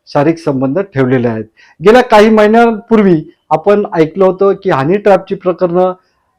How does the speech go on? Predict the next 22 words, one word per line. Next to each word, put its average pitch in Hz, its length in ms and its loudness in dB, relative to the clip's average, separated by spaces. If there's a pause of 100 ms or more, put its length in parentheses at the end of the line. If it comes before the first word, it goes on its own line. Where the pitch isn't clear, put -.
(120)
राज्यामध्ये 156 680 2 (160)
अनेक 170 300 -4
अधिकाऱ्यांच्या 175 640 0
बाबत 143 380 0
उघडकीस 156 500 -4
येत 151 160 -4
आहेत. 123 160 -6 (440)
त्यात 220 140 4 (240)
अनेक 202 380 -2
वरिष्ठ 156 420 -2
पोलीस 214 400 -2
अधिकाऱ्यांच्या 180 600 0
विरोधात 160 440 0
देखील 190 440 0 (420)
महिला 190 420 2
अत्याचाराच्या 160 680 -2
तक्रारी 160 600 0 (320)
नोंदवण्यात 170 580 0
आल्या 127 180 -2
होत्या. 117 260 -8 (280)
सोशल 180 360 2
मीडियावरती 240 720 4